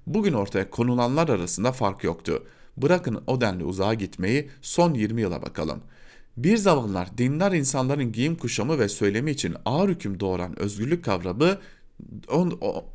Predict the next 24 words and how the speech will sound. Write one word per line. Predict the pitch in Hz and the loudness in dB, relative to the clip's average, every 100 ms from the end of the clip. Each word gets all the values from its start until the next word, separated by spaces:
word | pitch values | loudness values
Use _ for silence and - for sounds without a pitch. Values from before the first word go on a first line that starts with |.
| - | -4
ondan | 147 160 220 | 0 4 4
önce | 175 104 98 | 4 2 0
de | 120 165 117 | 2 2 0
başkaları | 110 - 120 160 | -6 -4 -2 0
için | 117 - 143 165 - - | -2 0 0 0 -10 -4
aynı | 131 139 107 | 0 2 0
sonucu | - 85 82 82 | -2 -4 -4 -4
üretiyordu. | 76 - 82 82 78 - - - - | -6 -4 -4 -4 -6 -8 -18 -20 -2
Ardından | 101 101 101 98 139 170 - - - - - - | 0 0 -2 2 2 2 -4 -20 -20 -20 -6 0
Ergenekon, | 120 131 160 156 98 - | 2 2 0 0 -4 -4
Balyoz, | 95 110 110 131 123 | -2 2 4 4 2
Suriye, | - - 143 135 85 - | -2 0 2 4 2 -2
Kobani, | - 113 147 127 92 | -4 0 2 0 -2
P | 104 101 | -2 0
K | 98 | -2
K, | 123 | -2
fetö, | 113 135 139 87 - | 0 0 0 -4 0
Irak | 147 117 - - | 2 2 -2 -6
derken | 85 101 147 165 - - - | -2 2 2 0 -10 -20 -6
Türkiye | 196 170 113 - - - - | -4 0 2 2 -4 -20 -12
son | - 185 196 - | 2 4 4 0
on | - 202 190 | 2 2 2
dört | 147 92 131 | 0 0 2
yıl | 165 | 2